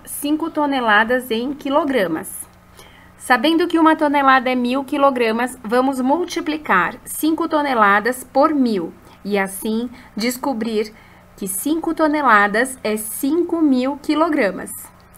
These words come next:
E se for ao contrário? Temos então quatro mil quilogramas e precisamos descobrir quantas toneladas são.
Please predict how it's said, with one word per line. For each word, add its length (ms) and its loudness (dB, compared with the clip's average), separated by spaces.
E 100 2
se 160 4
for 260 4
ao 140 8
contrário? 640 2
Temos 340 4
então 360 2
quatro 520 6
mil 280 2
quilogramas 880 0
e 100 -2
precisamos 720 -2
descobrir 800 -2
quantas 460 2
toneladas 720 2
são. 400 -2